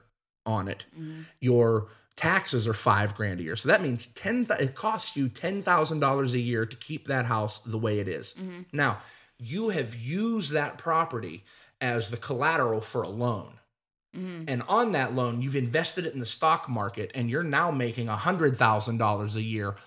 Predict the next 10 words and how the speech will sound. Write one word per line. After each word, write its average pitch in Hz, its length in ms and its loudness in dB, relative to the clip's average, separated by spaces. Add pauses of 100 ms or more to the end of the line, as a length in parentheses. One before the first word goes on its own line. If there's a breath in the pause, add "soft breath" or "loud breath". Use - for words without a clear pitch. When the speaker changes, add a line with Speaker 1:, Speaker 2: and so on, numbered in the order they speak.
(120)
Speaker 1:
off 123 220 4
of 127 100 0
that 127 160 4
investment 117 560 0
that 110 180 -6
you 123 60 -2
used 117 460 0
for 127 300 0
that 107 220 -4
property. 110 460 -2